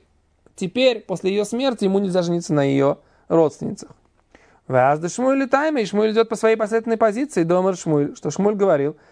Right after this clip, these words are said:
Аллаха, закон, как Раби Юда бен Бетейра. Говорит Гемара, вы црихе.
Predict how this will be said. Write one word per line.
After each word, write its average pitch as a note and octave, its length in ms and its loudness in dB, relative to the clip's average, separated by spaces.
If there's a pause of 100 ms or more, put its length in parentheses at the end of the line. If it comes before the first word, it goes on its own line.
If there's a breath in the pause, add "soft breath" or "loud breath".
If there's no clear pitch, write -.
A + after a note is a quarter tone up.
(160 soft breath)
Аллаха, G#3+ 480 2
закон, D#3+ 520 0 (300)
как E3 220 4
Раби F3 220 2
Юда G#3+ 140 -2
бен A3 180 -2
Бетейра. C#4+ 480 -2 (1600)
Говорит B2+ 220 -6
Гемара, B2+ 360 4
вы C3 100 -4
црихе. - 500 -4